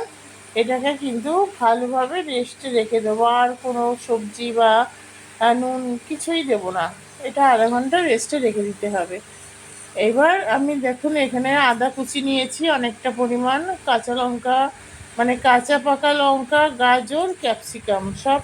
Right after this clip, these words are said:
কুচিয়ে নিয়েছি। আর এই উপকরণগুলি, এই উপকরণগুলি কিন্তু, আহ, বেকারে কিছুটা যাবে, অনেকটা উপকরণ আছে, কিছুটা পুরে তৈরি করতে হবে। আমরা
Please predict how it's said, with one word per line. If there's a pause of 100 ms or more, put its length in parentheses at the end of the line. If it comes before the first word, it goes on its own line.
(140)
কুচিয়ে
নিয়েছি। (120)
আর
এই
উপকরণগুলি, (2250)
এই
উপকরণগুলি
কিন্তু, (1500)
আহ, (160)
বেকারে
কিছুটা
যাবে,
অনেকটা
উপকরণ
আছে,
কিছুটা
পুরে
তৈরি
করতে
হবে।
আমরা